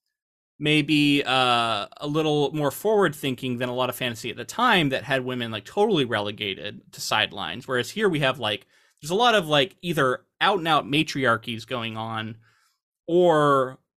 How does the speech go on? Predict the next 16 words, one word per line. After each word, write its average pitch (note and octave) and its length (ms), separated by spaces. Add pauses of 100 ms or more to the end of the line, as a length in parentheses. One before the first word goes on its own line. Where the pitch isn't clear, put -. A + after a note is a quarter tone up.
(100)
implied D#3 500
matriarchies, D3 1080
or, C3+ 100
like, A#2+ 280 (300)
the C#3 140
women D#3 300
are D3 140
in C#3 180
the B2+ 140
shadows, C#3+ 520
but C3+ 80
they B2+ 80
actually A#2+ 420
are D#3 220
controlling D3+ 560
everything. C3+ 640